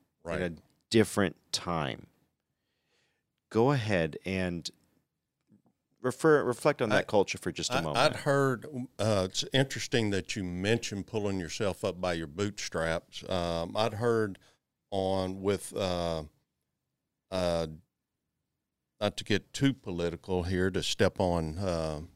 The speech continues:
Speaker 2: Daniel's side here, his chair, but a,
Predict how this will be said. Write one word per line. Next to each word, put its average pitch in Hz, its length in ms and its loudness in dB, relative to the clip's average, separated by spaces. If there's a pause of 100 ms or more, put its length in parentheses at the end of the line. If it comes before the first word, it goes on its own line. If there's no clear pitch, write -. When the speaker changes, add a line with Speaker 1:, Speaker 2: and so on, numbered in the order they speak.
(180)
Speaker 2:
Daniel's 104 440 2
side 82 420 -2
here, 87 260 -4
his 98 160 -2
chair, 82 440 -4 (540)
but 90 360 0
a, 90 460 -2